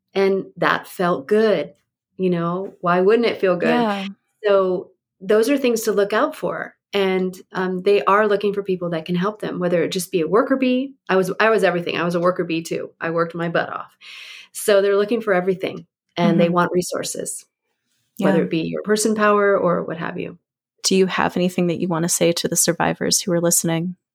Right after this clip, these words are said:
Speaker 1: I think just know you're not alone and reach out. There are organizations out there. And I just really think it's important for people to know there's resources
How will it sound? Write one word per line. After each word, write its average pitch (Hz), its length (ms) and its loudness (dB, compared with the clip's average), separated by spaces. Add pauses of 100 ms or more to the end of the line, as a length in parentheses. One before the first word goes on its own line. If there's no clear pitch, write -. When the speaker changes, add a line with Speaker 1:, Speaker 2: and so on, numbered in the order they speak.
(140)
Speaker 1:
I 170 160 0
think 190 320 -2
just - 280 -2
know 180 140 4
you're 190 160 2
not 185 220 2
alone 190 680 0
and 175 540 0 (200)
reach 202 260 0
out. 185 640 0 (100)
There 175 260 2
are 180 200 4
organizations 180 720 2
out 170 260 0
there. 175 200 2
And 175 80 0 (360)
I 208 60 6
just 220 240 -2
really 269 160 4
think 277 200 4
it's 247 180 2
important 190 500 2
for 185 120 0
people 185 400 0
to 190 160 -2
know 175 280 4
there's 175 300 2
resources 175 880 0